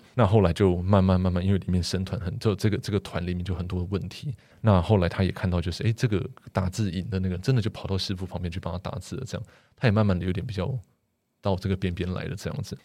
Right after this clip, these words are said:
有一天他真的就受不了，他就去跟那个师傅说，就是：“你到底要不要把这个秘法传给我？”他说：“啊，好吧，那我们总是要给他一次机会。”所以我们就实行神秘学里面最重要的，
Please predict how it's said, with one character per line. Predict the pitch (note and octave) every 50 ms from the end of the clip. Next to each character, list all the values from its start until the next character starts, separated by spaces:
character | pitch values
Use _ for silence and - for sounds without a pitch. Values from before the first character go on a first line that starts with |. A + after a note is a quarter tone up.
| _ _
有 | _ G2 F#2+
一 |
天 | F#2+ - G#2
他 | F#2+ G2+
真 | G2 G#2+ F#2+
的 | F2+
就 | E2+ F#2
受 | F2 - - -
不 | G2+ F2+
了， | - - -
他 | F#2 F#2+
就 | F#2 F#2+
去 | F2+ -
跟 | F#2 F#2 F2
那 | F2+
个 | F2+ F2
师 | F2 - F2
傅 | - F2+ E2+
说， | - - F2+ F2
就 | E2+ - F2
是 | - F#2
：“你 | E2+ F2 E2+
到 | - G#2 F#2+
底 | E2+ - F2+
要 | F#2 F2+
不 | F2+ F#2
要 | E2+ E2 - A#2+ F#2 _ _ _ _ _ _
把 | - F#2 E2+
这 | - G2
个 | F#2
秘 | F2 G2 F#2+
法 | F#2 - - -
传 | - - - -
给 | - -
我？” | - F#2 - - F2+ - _ _ _ _ _ _
他 | G2
说 | F#2+ - G#2+ G#2 G2+ -
：“啊， | - G2+ F#2 E2+ -
好 | - - - F2+
吧， | F2+ F2+ E2+ E2+
那 | F2 G#2 G#2 F#2+ F2 - -
我 | F#2+
们 | F#2+ F#2 F2+
总 | - F2
是 | E2 - G2+
要 | F#2+
给 | - F2+
他 | D#2+ F2 -
一 |
次 | A2 - - E2+
机 | - - E2 C#3
会。” | A#2+ - - C#3 C3 - - - _ _ _ _ _ _
所 | - - A2
以 |
我 | G2
们 | F2 E2+ E2 E2
就 | - - F#2+ F#2 E2+ - - _ _ _
实 | _ - - - - F#2 F#2+
行 | F#2 - - - F2+ A#2 A#2 C#3 D#3+
神 | - - F#2 F2+
秘 | G#2 G2+
学 | F2+ - - E2
里 | - E2+
面 | F2 F2 F2
最 | - - F2+
重 | F2 - F#2+ F2+ F2
要 | F2+ F2 E2 E2+
的， | - - E2 -